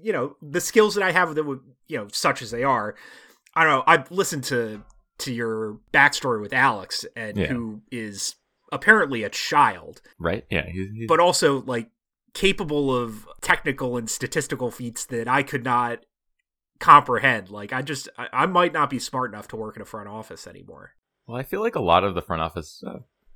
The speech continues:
Speaker 2: a lot of front office jobs are either very mathy or, like, not <laughs> very mathy, with not
Speaker 1: Mm-hmm.
Speaker 2: a lot of kind of in between for people who can,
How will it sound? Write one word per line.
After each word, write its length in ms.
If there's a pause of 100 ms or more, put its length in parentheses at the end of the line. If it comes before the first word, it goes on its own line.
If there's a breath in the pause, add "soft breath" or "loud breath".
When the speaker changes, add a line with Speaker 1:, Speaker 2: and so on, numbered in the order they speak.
(160)
Speaker 2:
a 40
lot 120
of 80
front 140
office 200
jobs 400
are 200
either 240
very 300
mathy 440 (360)
or, 160
like, 240
not 360
<laughs> 80
very 220
mathy, 380
with 140
not 100
Speaker 1:
Mm-hmm. 80
Speaker 2:
a 40
lot 180
of 200
kind 160
of 60
in 140
between 420
for 100
people 240
who 80
can, 300